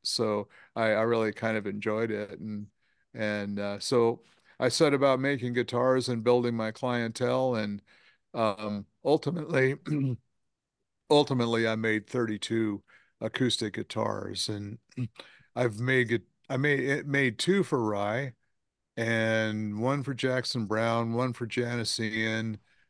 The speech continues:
um, and a number of other professional jazz musicians in L A. And,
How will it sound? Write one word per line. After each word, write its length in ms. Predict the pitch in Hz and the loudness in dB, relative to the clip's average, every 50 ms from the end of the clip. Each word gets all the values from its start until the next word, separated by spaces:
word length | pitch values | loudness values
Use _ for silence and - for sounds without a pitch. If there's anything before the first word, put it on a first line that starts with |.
| _ _ - | _ _ -6
um, 520 | 110 113 107 107 110 107 107 104 110 - - | -4 -4 -2 0 -2 -2 -2 -2 -4 -4 -2
and 140 | 139 127 123 | 0 0 2
a 60 | 120 | 2
number 320 | 120 131 135 131 120 117 113 | 2 0 2 2 2 2 2
of 80 | 107 | 4
other 260 | 113 113 113 113 110 | 2 2 2 2 0
professional 720 | 104 - - 117 - - 123 117 107 - - 120 110 107 | -2 -2 -4 -6 -2 0 0 0 0 0 -2 -2 -2 -2
jazz 440 | 101 - 113 110 110 120 123 117 92 | -2 0 0 2 2 2 2 0 0
musicians 680 | 107 104 101 98 98 107 107 98 - 113 101 104 98 101 | -4 -6 -4 -4 -4 -4 -4 -4 -6 -6 -6 -6 -6 -6
in 140 | 101 98 101 | -6 -4 -4
L 260 | 101 101 98 98 101 | -4 -4 -2 -2 -2
A. 300 | 101 101 107 117 117 110 | -2 -2 -2 -2 -2 -2
And, 280 | 98 92 92 92 90 | -4 -6 -8 -10 -12